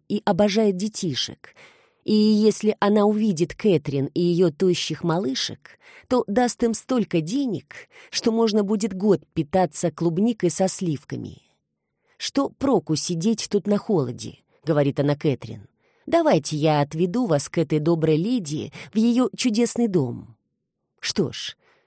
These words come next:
Кэтрин таких историй раньше не слышала, но решает, что вреда от этого не будет, и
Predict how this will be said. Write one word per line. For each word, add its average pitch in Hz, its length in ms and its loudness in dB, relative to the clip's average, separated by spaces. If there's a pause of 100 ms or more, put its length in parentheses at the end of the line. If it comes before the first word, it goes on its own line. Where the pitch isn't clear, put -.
(140)
Кэтрин 226 460 -2
таких 208 440 -2
историй 226 460 0
раньше 202 380 0
не 233 100 -2
слышала, 135 600 -4 (480)
но 220 340 4
решает, 233 580 2
что 202 360 4
вреда 220 360 2
от 247 120 -2
этого 233 220 0
не 247 140 4
будет, 165 580 -4 (420)
и 214 180 2